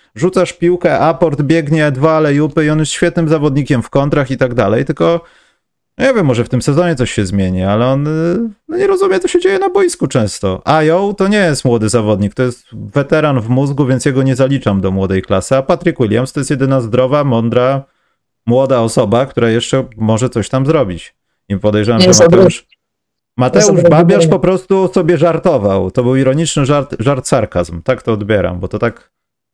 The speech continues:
Speaker 1: tak, no tak jest, ale to jest smutne. I mam, chciałem powiedzieć, że mam przewidzenie, że Kelly Oubre, y,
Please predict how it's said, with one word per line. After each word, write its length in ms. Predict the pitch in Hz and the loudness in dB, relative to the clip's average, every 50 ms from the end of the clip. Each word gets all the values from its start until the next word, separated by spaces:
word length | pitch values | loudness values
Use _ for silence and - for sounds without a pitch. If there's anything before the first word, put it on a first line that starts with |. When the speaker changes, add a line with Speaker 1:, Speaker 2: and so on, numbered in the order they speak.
| _ _ _ | _ _ _
Speaker 1:
tak, 300 | 123 110 - - _ _ _ _ _ _ _ _ _ _ _ - | -6 -6 -6 -8 _ _ _ _ _ _ _ _ _ _ _ -8
no 120 | 120 120 | -8 -4
tak 220 | 117 123 117 - - | -4 -4 -4 -2 0
jest, 260 | 127 123 123 - - | 0 0 -2 -2 -2
ale 160 | 113 - 107 | -2 0 0
to 80 | - 107 | -2 -4
jest 120 | 101 - | -6 -6
smutne. 440 | - - 104 95 - _ - - 82 - - _ _ _ _ _ _ _ _ _ _ _ _ _ _ _ _ _ _ _ _ _ _ _ _ _ _ _ _ | -4 -4 -4 -4 -4 _ -12 -14 -14 -14 -16 _ _ _ _ _ _ _ _ _ _ _ _ _ _ _ _ _ _ _ _ _ _ _ _ _ _ _ _
I 140 | 131 139 156 | 0 0 2
mam, 300 | 165 165 165 165 170 156 | 2 2 2 2 0 0
chciałem 260 | - - 180 170 156 | 0 0 0 0 2
powiedzieć, 240 | 160 180 170 147 127 | 2 2 2 2 2
że 60 | 139 | 0
mam 140 | 139 135 127 | 0 0 0
przewidzenie, 800 | - - 156 135 147 139 127 160 160 147 120 110 113 127 147 143 120 | -2 -2 0 0 0 2 2 2 2 2 0 0 0 0 0 -2 -2
że 220 | 110 123 123 117 | 0 0 0 0
Kelly 360 | - - 160 147 143 139 139 | 0 0 0 0 2 2 0
Oubre, 260 | 139 135 120 113 - 143 | 0 0 0 0 0 0
y, 300 | 82 120 135 160 - | 0 0 -2 -2 -4